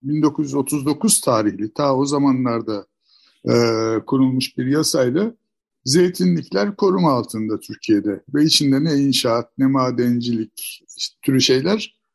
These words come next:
yapılamıyor. Üç kilometre yakınına kadar hatta yani. Bu kanun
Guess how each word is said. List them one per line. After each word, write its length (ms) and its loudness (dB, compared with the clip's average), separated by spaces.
yapılamıyor. 640 4
Üç 180 -4
kilometre 580 0
yakınına 540 -2
kadar 280 -8
hatta 440 -6
yani. 280 -8
Bu 200 4
kanun 640 0